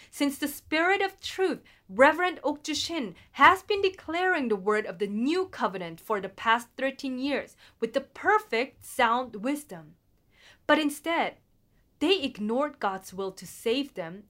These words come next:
and slandered the Spirit of Truth as a cult leader and even imprisoned her. The Spirit of Truth has come to this earth in flesh at the proper time, just as Jesus Christ prophesied.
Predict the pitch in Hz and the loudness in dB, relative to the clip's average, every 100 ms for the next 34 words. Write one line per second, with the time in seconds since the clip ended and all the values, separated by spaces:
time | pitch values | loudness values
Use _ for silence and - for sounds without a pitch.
0 | - 202 - - 214 285 370 311 190 165 | -14 -12 -12 -8 -4 -2 0 0 -2 -2
1 | 202 - - 208 196 185 - - 190 - | -8 -10 -2 0 0 -6 -8 -6 -6 -6
2 | 226 269 - - 330 330 240 190 170 156 | -8 -8 -12 -4 -4 -4 -8 -8 -8 -14
3 | 170 - - 190 175 - 202 202 226 - | -18 -20 -18 -18 -16 -12 -10 -8 -10 -10
4 | 226 208 - 254 214 165 - 156 - _ | -12 -10 -10 -10 -10 -14 -18 -20 -20 _
5 | _ _ _ _ _ _ 220 208 - 233 | _ _ _ _ _ _ -10 -10 -4 2
6 | 220 247 269 - - 247 220 - _ _ | 4 2 0 -6 -10 -8 -10 -12 _ _
7 | - 208 - - 240 254 254 226 - 277 | -10 -10 -10 -4 0 0 -4 -10 -4 -4
8 | 294 - 226 196 170 - 202 - 247 220 | -4 -6 -4 -4 -6 -10 -12 -10 -4 -4
9 | - - _ - - - 196 - 190 - | -4 -16 _ -20 -20 -12 -10 -10 -12 2
10 | 240 254 - 349 - 226 170 165 - _ | 4 4 2 -10 -8 -6 -6 -8 -14 _
11 | _ - 277 294 370 - 294 302 320 - | _ 4 4 2 -6 -6 -6 -6 -8 -10
12 | - 214 208 - - 208 208 175 - 151 | -4 -4 -4 -14 -12 -12 -12 -18 -18 -18
13 | 156 | -20